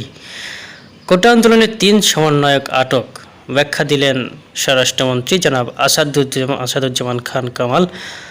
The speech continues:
তিনি আরও জানিয়েছেন যে কারফিউ পরিস্থিতি কেমন থাকবে সে বিষয়েও জানিয়েছেন যে আজকে যদি প্রয়োজন পড়ে কারফিউ থাকবে, না হলে আস্তে আস্তে শিথিল করা হবে। পাশাপাশি কোটা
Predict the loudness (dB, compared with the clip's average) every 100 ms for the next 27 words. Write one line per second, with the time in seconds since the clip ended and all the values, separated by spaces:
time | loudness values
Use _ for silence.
0 | -20 -8 -2 0 0 -2 0 0 2 2
1 | 2 0 0 0 0 0 0 -2 -2 -2
2 | -6 -6 -2 0 0 -2 -4 -6 -2 -2
3 | -2 -4 -2 -2 -2 -4 -2 -2 0 -2
4 | -2 -2 -4 -2 -4 -4 -4 -4 -6 -10
5 | -18 -18 -20 -14 -4 -4 0 2 4 4
6 | 2 2 2 2 0 0 -2 -2 -6 -4
7 | -2 0 0 -2 -4 -4 -8 -16 -20 -8
8 | -6 -4 -4 -2 -4 0 0 0 0 0
9 | 0 0 -2 -8 -20 -20 -8 -4 0 0
10 | 0 -2 0 0